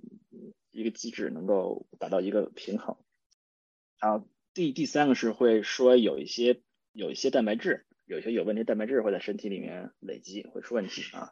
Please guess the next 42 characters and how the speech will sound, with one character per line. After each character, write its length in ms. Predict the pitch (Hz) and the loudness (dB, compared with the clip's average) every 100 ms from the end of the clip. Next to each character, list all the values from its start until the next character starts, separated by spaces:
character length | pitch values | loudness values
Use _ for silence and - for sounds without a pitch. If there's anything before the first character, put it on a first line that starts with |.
| _ | _
它 140 | 110 | -6
这 160 | 104 101 | -4 0
个， 180 | 85 - - - _ | -2 -2 -14 -20 _
这 100 | - | -6
最， 540 | - - 339 190 113 - - | -6 0 8 10 10 8 -14
最， 300 | - - 175 - - _ - | -4 4 4 2 -18 _ -14
可 140 | - | -2
能 80 | 113 | 0
大 160 | 131 143 | 2 4
家 100 | 151 | 6
最 220 | - 147 | 8 6
熟 200 | - 98 | 4 -4
悉 140 | - | 0
的 60 | 135 | 2
一， 320 | 123 110 - | 2 0 -4
例 160 | - 117 | -6 -6
子 160 | 101 98 | -4 -6
是 140 | - | -6
这 140 | 98 | -6
个 80 | 90 | -6
阿 180 | - 131 | -2 -2
兹 140 | - | 0
海 160 | 170 - | -4 -2
默 160 | 113 120 | -2 0
症。 280 | 208 - - _ _ _ _ - | 0 -2 -8 _ _ _ _ -10
有 160 | 71 | -6
一 120 | 62 | -4
个 80 | 110 | 0
阿 120 | 135 | 2
兹 100 | 143 | 2
海 140 | 147 95 | 0 2
默 160 | 113 | 2
症 180 | 117 143 | 4 4
的 140 | 113 98 | 2 2
这 160 | 101 | 0
个 260 | - 98 110 _ _ _ _ _ _ | 0 -4 -6 _ _ _ _ _ _
理 200 | 104 101 | -10 -2
论 280 | 92 147 101 | 6 8 6
啊， 340 | - 98 92 - | 2 -8 -8 -10
好 80 | - | -10
像 160 | 107 | -8
是 460 | - 104 98 98 | -6 -2 0 0